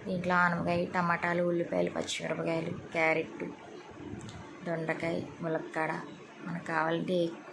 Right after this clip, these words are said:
ఏ కాయగూరలైనా వేసుకోవచ్చు, మన ఇష్టం. నేనైతే వేసాను. కొంచెం కొత్తిమీర, రెండు రెబ్బల కరివేపాకు కూడా మరిగేటప్పుడు వేసుకుంటే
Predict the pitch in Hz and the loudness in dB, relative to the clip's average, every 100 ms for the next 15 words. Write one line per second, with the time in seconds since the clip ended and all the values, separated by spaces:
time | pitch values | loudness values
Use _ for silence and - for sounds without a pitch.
0 | - 180 175 170 170 175 175 185 185 170 | -4 0 4 6 8 8 6 4 2 0
1 | 175 170 190 185 151 - 202 269 - - | -2 -2 -2 0 0 -2 -4 -6 -8 -8
2 | 180 165 160 165 160 160 175 180 240 - | -2 0 0 2 2 2 0 -2 -2 -8
3 | - - - - - - - 190 208 202 | -14 -16 -16 -16 -16 -12 -6 -4 -4 -2
4 | 175 170 - 170 170 214 - - - - | -2 -2 -2 0 0 0 -4 -12 -14 -16
5 | - - - - - - - - 180 170 | -16 -14 -14 -12 -14 -14 -14 -8 -4 -2
6 | 160 170 175 156 165 160 - - 170 170 | 0 0 2 2 2 2 0 0 0 0
7 | 156 165 170 165 160 147 175 | 0 0 -2 0 -2 -2 -4